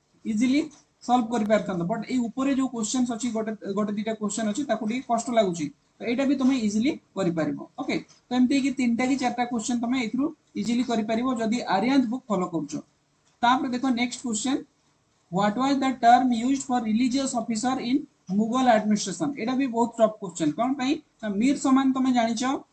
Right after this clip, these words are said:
ମୁତସ-, ମୁ-, ମୁହତାସିବ ବି ତମେ ଜାଣିପାରିବ, ବଟ ଏଇ ଦିଟାରେ ତମେ କନଫ୍ୟୁଜ ହବ। ତେଣୁ ଇ-, ଏଇ ଯୋଉ ତଥାପି ମୁଁ ହଣ୍ଡ୍ରେଡ ପରସେଣ୍ଟ ବି ୟାର ଆନ୍ସର କହିପାରୁନି ଯେ ଆତିଶ ହବ କି ବହାର ହବ। କଣ ପାଇଁ ନା ୟାର ଆନ୍ସର ଯଦି ଆମେ ଦେଖିବା,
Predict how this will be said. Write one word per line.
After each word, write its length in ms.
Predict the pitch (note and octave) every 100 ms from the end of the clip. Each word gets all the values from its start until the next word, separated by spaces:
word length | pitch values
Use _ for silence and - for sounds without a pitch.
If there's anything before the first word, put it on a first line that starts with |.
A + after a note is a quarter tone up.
| _ _ - F3
ମୁତସ-, 460 | G3+ A#3+ - C4 -
ମୁ-, 400 | F#3+ G3+ G#3 F#3+
ମୁହତାସିବ 680 | G3 F#3+ G#3 A3+ C4+ C#4 C#4+ A#3
ବି 80 |
ତମେ 220 | C4+ B3+ B3+
ଜାଣିପାରିବ, 440 | A#3 A3 G#3+ F#3+
ବଟ 180 | F3+ B3 -
ଏଇ 140 | C#4
ଦିଟାରେ 280 | C4 C4 B3
ତମେ 180 | B3 B3+
କନଫ୍ୟୁଜ 420 | A3 G3 A3 F#3
ହବ। 120 | D#3 C3+ _ _ _
ତେଣୁ 160 | A#3+ C#4+ C#4
ଇ-, 300 | G#3+ G3+ - - _ -
ଏଇ 100 | B3
ଯୋଉ 160 | C4+ C4 -
ତଥାପି 340 | G#3+ B3 C4
ମୁଁ 160 | C#4 C#4+ C4+
ହଣ୍ଡ୍ରେଡ 320 | A3 A3 B3+
ପରସେଣ୍ଟ 300 | C4+ C4 C4+
ବି 80 | B3+ C4
ୟାର 160 | B3
ଆନ୍ସର 340 | B3 G#3 B3 A#3+
କହିପାରୁନି 560 | G#3+ A3 A#3 A#3 B3 C#4 - _
ଯେ 80 | G3+
ଆତିଶ 420 | G#3+ F#3 - C4
ହବ 200 | C4 B3+
କି 120 | B3 B3+
ବହାର 320 | F#3+ F3+ F3
ହବ। 120 | D#3 E3
କଣ 220 | B3 C4+
ପାଇଁ 180 | C4 C#4+ - _ -
ନା 40 | A3
ୟାର 200 | A#3 B3 -
ଆନ୍ସର 320 | F#3+ G#3 C#4+ C#4+
ଯଦି 160 | C4
ଆମେ 160 | C4 B3
ଦେଖିବା, 380 | F#3+ - B3